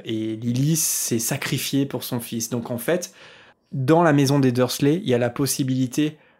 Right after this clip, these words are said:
de créer un sortilège qui protège Harry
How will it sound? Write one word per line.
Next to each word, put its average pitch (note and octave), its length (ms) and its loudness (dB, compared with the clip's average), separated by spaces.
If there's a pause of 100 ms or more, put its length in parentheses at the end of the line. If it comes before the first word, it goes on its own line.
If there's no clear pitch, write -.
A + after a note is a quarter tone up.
de B2+ 140 0
créer C#3 640 -2 (260)
un B2 100 -2
sortilège C3+ 720 -2
qui - 120 -10
protège D#3 600 -2
Harry C3 380 0